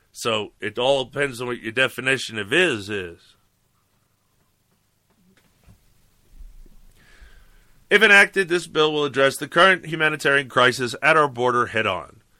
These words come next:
I'm pleased to support this legislation with Senator Sessions. The bill also requires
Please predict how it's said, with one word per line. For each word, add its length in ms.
I'm 220
pleased 400
to 100
support 400
this 180
legislation 760
with 160
Senator 640
Sessions. 800
The 80
bill 240
also 340
requires 960